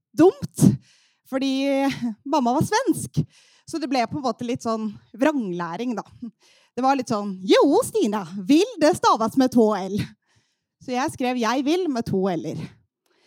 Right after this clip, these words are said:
Men det var på en måte ikke bare det. Eh, leksene gikk også utrolig treigt. Eh, og jeg synes på en måte det å lære å lese og skrive, det var på en måte litt sånn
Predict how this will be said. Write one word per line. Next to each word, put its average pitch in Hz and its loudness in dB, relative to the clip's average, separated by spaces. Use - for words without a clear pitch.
Men 311 2
det 339 2
var 294 2
på 370 -6
en 381 -2
måte 285 0
ikke 277 4
bare 277 2
det. 415 2
Eh, 220 -2
leksene 285 0
gikk 233 0
også 262 2
utrolig 269 -2
treigt. 440 -2
Eh, 233 -4
og - -2
jeg - -4
synes 226 0
på 311 -10
en - -4
måte 247 -6
det 214 0
å 233 -2
lære 208 -2
å - -8
lese 220 0
og - -14
skrive, 208 0
det 262 0
var 254 2
på - -2
en 285 0
måte 247 -2
litt 226 -4
sånn 214 -6